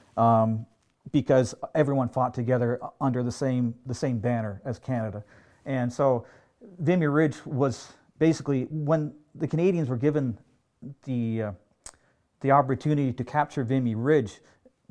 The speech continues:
people thought it was just, it, it was gonna be a bloodbath, and it was. Thirty, almost thirty-five hundred men were killed. Uh, seven thousand were injured.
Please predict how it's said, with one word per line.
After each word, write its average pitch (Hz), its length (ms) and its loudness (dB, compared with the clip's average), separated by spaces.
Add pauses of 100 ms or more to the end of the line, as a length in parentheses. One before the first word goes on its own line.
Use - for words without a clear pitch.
(140)
people 139 240 0
thought 123 240 4
it - 20 -2
was 110 160 -4
just, 127 220 -4 (140)
it, 135 120 -2
it 131 140 -2
was 120 180 -2
gonna 123 180 0
be 107 120 -4
a 101 60 -4
bloodbath, 107 640 0
and 123 140 -2
it 110 100 -6
was. 117 480 2
Thirty, 139 240 0 (140)
almost 139 340 0
thirty-five 127 400 -2
hundred 113 240 -2
men 110 200 -2
were 92 80 -8
killed. 123 440 0 (400)
Uh, 98 100 -4
seven 127 340 0
thousand 113 380 0
were 107 180 -2
injured. 117 380 -4